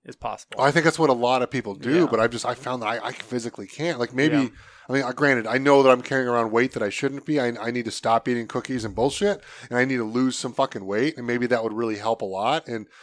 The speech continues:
Speaker 2: I know that I should probably, like, I've got a frickin' spin bike out, you know, in the,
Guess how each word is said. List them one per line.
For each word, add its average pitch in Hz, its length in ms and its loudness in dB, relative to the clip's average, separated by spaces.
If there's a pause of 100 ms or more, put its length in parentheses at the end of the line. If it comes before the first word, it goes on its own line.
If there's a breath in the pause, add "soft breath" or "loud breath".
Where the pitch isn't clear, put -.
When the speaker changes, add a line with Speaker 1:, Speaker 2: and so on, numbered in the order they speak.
(320 loud breath)
Speaker 2:
I 113 120 -2
know 123 140 2
that 117 140 0
I 113 140 -2
should 117 220 -6
probably, 117 200 0
like, 117 120 0
I've 123 80 -4
got 135 120 2
a 127 60 2
frickin' 135 320 -10
spin 175 260 -4
bike 104 300 -2
out, 110 180 -8 (140)
you 123 60 -6
know, 110 220 -2
in 110 100 -10
the, 104 200 -10